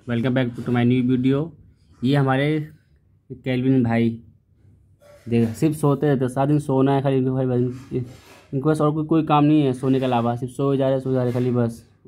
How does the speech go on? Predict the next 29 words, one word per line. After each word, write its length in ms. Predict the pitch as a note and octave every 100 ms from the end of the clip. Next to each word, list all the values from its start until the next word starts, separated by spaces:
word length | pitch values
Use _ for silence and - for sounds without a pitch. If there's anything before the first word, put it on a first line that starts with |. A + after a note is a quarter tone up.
| _ -
उठेंगे, 580 | B2+ D3 D3 D3 D3+ D3+
सो 400 | - - B2+ C#3+
लेंगे, 680 | C#3+ D3 D3 D3+ D3 D3 - _ _ _
खा 300 | - B2 B2+
लेंगे, 640 | C3 C#3 C#3+ D3 D3+ D3 D3
पॉटी 340 | D3 B2+ B2
सुसुर 500 | B2 C3 C#3+ D#3+ D#3
कर 120 | D3
लेंगे 320 | C#3+ C#3+ D3 C#3+
खाली, 220 | C3+ C3
बस। 480 | C3 B2 A#2+ - _ _ _ _ _ _ _ _ _ _ C3+
ना 100 | C#3
इनको 280 | C#3 C#3+
काम 340 | C3+ C3 C3 C#3
से 140 | C#3
मतलब, 340 | C3+ C3 C#3 C#3
ना 80 |
इनको, 500 | C#3 C3+ C#3+ - -
ना 100 | C3+
इनको 220 | C3+ C3 C#3
स्कूल 400 | - B2+ C3+ C3+
जाना, 340 | C#3 C#3 C#3
ना 100 | C3+
कुछ 180 | B2+ B2
करना 220 | B2+ C3
ही 120 | C3+
नहीं 280 | B2+ A#2 A2+
है। 200 | A2+ A2+ - - _ _ - - -
केलू, 520 | D#3+ G3 D#3 -